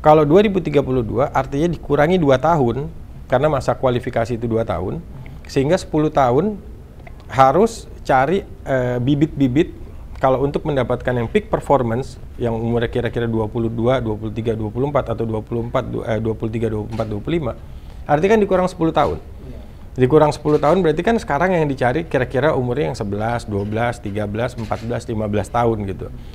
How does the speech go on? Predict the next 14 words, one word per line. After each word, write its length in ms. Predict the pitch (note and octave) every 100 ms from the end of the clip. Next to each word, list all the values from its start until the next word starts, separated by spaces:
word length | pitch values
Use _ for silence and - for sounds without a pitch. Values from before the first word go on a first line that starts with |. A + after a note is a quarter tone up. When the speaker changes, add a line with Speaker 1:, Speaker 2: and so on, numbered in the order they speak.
| -
Speaker 1:
Supaya 480 | B2+ A2+ A#2 F3 G3+
apa? 400 | D#3 G2 - -
Nanti 320 | A#2 A2 G3+
pada 360 | - C#3+ B2 A#2
saat 400 | D#3+ G#3 - - -
perlombaan 560 | C#3+ C#3+ C3+ C3 C3+
atau 160 | B2 B2
pertandingannya 600 | B2 B2 A#2+ A#2 A#2 A2+
di 120 | A2+
Indonesia, 560 | A#2 C#3+ F#3 A#2 A#2 - - - - -
para 280 | - B2 C3
atlet 240 | C3+ C#3 C3+
kita 280 | C#3+ C3+ B2
ini 280 | C3 G3